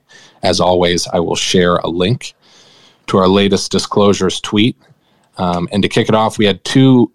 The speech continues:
governor's notes, um, actually four over the course of this past month, um, but two that we'll touch on today.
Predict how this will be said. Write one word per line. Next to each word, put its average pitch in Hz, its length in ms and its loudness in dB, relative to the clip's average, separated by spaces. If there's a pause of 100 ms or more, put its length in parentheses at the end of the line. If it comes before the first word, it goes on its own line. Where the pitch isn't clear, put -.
governor's 101 460 0
notes, 95 520 -2 (240)
um, 85 160 -8
actually 90 400 -4
four 90 480 0
over 85 140 -4
the - 60 -6
course 90 280 -4
of - 40 -12
this - 140 -8
past 87 320 -4
month, 85 360 -6 (320)
um, 87 160 -4
but 87 160 -4
two 123 120 2
that 101 100 2
we'll 87 140 -2
touch - 280 -2
on 87 240 -2
today. 85 500 -2